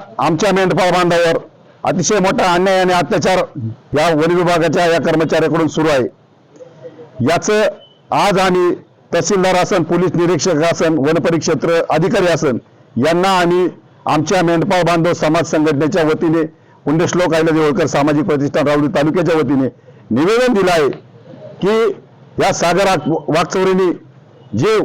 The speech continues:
वाईट असं कृत्य केलं आहे, त्याला कुठल्याही प्रकारे आपण पाठीशी घालू नका, त्याच्या, त्याला तात्काळ अटक करा, त्याचं वन विभागातून निलंबन करा आणि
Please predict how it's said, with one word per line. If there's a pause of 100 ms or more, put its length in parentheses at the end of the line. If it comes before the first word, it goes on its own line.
वाईट
असं
कृत्य
केलं
आहे,
त्याला
कुठल्याही
प्रकारे
आपण
पाठीशी
घालू
नका, (600)
त्याच्या,
त्याला (100)
तात्काळ
अटक
करा, (920)
त्याचं (540)
वन (380)
विभागातून
निलंबन
करा (880)
आणि